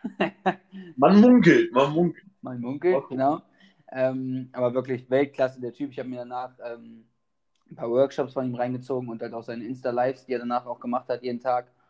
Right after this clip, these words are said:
Speaker 1: Und wirklich Weltklasse, auch sein Podcast. Boah. Also, was der für Wissen vermittelt, was, was der auch für ein,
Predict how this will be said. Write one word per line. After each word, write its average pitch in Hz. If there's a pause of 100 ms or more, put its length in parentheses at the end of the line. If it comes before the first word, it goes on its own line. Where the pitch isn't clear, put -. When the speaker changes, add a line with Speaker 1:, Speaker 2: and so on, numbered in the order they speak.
(200)
Speaker 1:
Und 110
wirklich 117
Weltklasse, 123
auch 113
sein 117
Podcast. 127 (260)
Boah. - (600)
Also, 117 (200)
was 123
der 135
für 127
Wissen 147
vermittelt, 139
was, 120 (340)
was 123
der 131
auch 127
für 139
ein, 127